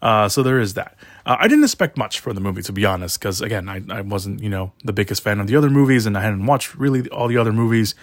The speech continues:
but I did not expect this movie to be as bloody <laughs> and violent as it was, even though, yes, I was watching a, a Saw movie.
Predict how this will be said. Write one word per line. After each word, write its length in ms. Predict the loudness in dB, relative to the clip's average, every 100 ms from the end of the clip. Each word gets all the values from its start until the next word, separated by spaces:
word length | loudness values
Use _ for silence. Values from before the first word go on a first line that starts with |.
| -20 -20 -20 _ -2
but 120 | 0
I 100 | 2
did 140 | 4 4
not 420 | 4 4 2 0
expect 400 | -8 -2 -2 0
this 160 | -4
movie 280 | -2 0 0
to 140 | -2 -2
be 280 | -2 -2 -4 -20 _ -10
as 180 | -6 -4
bloody 500 | -2 2 2 4 2 0 -6 -20
<laughs> 260 | -20 _
and 180 | 0 0
violent 420 | 2 4 6 4
as 200 | 4 4
it 40 | 6
was, 260 | 6 6
even 200 | 6 4
though, 140 | 6 4
yes, 340 | 4 2 4
I 80 | 4
was 220 | 4 2
watching 420 | 2 0 0 -2 -2
a, 120 | -6 -6 -6
a 140 | -6
Saw 320 | -2 0 0
movie. 400 | 0 0 2 -2